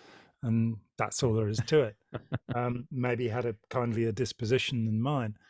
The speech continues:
Speaker 1: but I've never met anybody who could, didn't have something to teach me. And, and
Speaker 2: Yeah.
Speaker 1: it doesn't matter what their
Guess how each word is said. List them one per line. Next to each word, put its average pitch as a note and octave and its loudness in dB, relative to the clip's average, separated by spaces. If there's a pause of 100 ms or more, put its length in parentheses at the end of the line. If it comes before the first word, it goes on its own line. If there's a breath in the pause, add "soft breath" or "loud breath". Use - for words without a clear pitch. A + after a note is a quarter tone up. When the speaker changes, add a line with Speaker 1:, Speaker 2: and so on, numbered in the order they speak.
(280 soft breath)
Speaker 1:
but C3 4
I've B2 4
never C#3+ 4
met C3 2
anybody C3+ 2
who A#2 -4
could, A#2+ -6 (580)
didn't B2 -2
have A2+ -6
something A#2+ -4
to G#2 -14
teach B2+ -4
me. A#2 -10 (640)
And, A#2 0 (140)
and A2+ 2
Speaker 2:
Yeah. C2 -4 (160)
Speaker 1:
it A#2 -10
doesn't B2+ 0
matter A#2 0
what A2+ 4 (160)
their A#2 -8